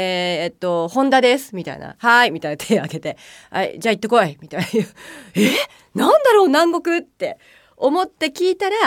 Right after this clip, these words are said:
や、南国っていうのは南国主家のことで、そこにバイトに行ってみんなバイト代を稼いでくるっていうね、ローテーションを組んでるんだよ」っていう話で。まあ、結局私は南国主家のバイトは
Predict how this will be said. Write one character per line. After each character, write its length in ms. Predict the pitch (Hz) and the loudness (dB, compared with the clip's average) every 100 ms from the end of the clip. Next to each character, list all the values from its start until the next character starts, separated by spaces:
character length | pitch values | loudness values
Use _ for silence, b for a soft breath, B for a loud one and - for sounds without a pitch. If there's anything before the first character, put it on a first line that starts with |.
| - B | -2 B
や、 100 | 190 | -10
南 340 | 214 240 254 262 | -6 -6 -8 -8
国 160 | 262 | -10
っ 20 | |
て 100 | 254 | -8
い 20 | 240 | -6
う 20 | |
の 80 | 175 | -6
は 40 | |
南 440 | 180 247 294 302 | -4 -4 -4 -6
国 400 | 302 294 285 269 - b b | -8 -6 -2 -2 -4 b b
主 140 | - | -14
家 180 | - 285 | -4 -2
の 100 | 190 | -2
こ 140 | 180 202 | -6 -10
と 140 | 180 | -6
で、 200 | 240 262 B - | -4 -6 B -12
そ 140 | 214 | -6
こ 140 | 214 | -2
に 160 | 294 285 | 0 0
バ 180 | 180 226 | -2 -2
イ 80 | 262 | -2
ト 140 | 277 | -4
に 220 | 269 269 | -4 -6
行 40 | 262 | -10
っ 40 | |
て 220 | - 349 | -8 -4
み 120 | 247 | -4
ん 20 | 202 | -4
な 100 | 151 | -4
バ 160 | 165 | -6
イ 60 | 175 | -8
ト 80 | 196 | -6
代 160 | 202 | -6
を 80 | 208 | -8
稼 320 | 208 208 285 | -10 -4 -2
い 40 | 208 | -2
で 120 | 185 | -4
く 140 | 294 | -4
る 60 | 294 | -4
っ 100 | - _ _ _ | -6 _ _ _
て 80 | 139 | -16
い 100 | 135 | -14
う 20 | 151 | -12
ね、 160 | 285 _ - | -14 _ -8
ロ 220 | 170 294 | -2 -2
ー 40 | |
テ 140 | 359 370 | -2 -4
ー 20 | |
シ 100 | 359 | -4
ョ 60 | |
ン 40 | 359 | -6
を 60 | |
組 180 | 302 392 | -4 -2
ん 20 | |
で 100 | 285 | -2
る 120 | 190 170 | -2 -6
ん 40 | |
だ 80 | 156 | -4
よ」 140 | 202 | -6
っ 20 | - | -6
て 220 | _ 160 | _ -12
い 100 | 147 | -10
う 20 | |
話 400 | 151 165 160 - | -10 -10 -10 -10
で。 140 | - - B B B B - | -12 -12 B B B B -8
ま 60 | |
あ、 20 | |
結 140 | - 349 | -6 -4
局 160 | 381 | -2
私 240 | 359 339 330 | -4 -4 -4
は 80 | 277 | -2
南 300 | 277 302 302 | -2 -4 -8
国 140 | 311 | -10
主 80 | - | -6
家 120 | 247 | -4
の 120 | 214 | -2
バ 140 | 226 233 | -2 -4
イ 80 | |
ト 100 | 240 523 | 0 0
は 80 | 554 | 2